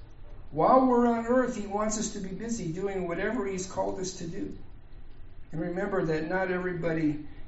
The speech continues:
is, uh, is on our side, as he says. Some, you know, their, their, their God is their stomach, verse nineteen. They glory in their shame.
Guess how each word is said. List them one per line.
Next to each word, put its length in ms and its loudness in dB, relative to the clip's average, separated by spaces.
is, 540 -2
uh, 260 0
is 220 0
on 280 0
our 120 2
side, 540 0
as 160 -4
he 100 -4
says. 420 -4
Some, 440 -4
you 140 -2
know, 180 2
their, 180 2
their, 440 0
their 440 -2
God 580 4
is 140 2
their 120 -2
stomach, 440 0
verse 380 -2
nineteen. 480 -2
They 120 -2
glory 500 0
in 120 -2
their 120 -4
shame. 420 -6